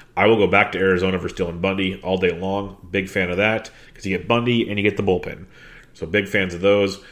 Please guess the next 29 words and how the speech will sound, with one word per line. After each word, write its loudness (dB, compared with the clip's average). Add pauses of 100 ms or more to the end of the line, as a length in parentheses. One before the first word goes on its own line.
(140)
Cleveland 0
versus 0
Aaron -2
Sanchez -2
is -4
phenomenal. -2
So -2
Atlanta, 0
Arizona, 0
Cleveland, -4
those 2
will -6
be -4
my -6
three -4
for -6
now. 0 (360)
Keep -4
an 0
eye 0
on 2
Washington, -2
see -4
how 2
that, -2
that -2
shakes -4
out. 0 (480)
Um, -6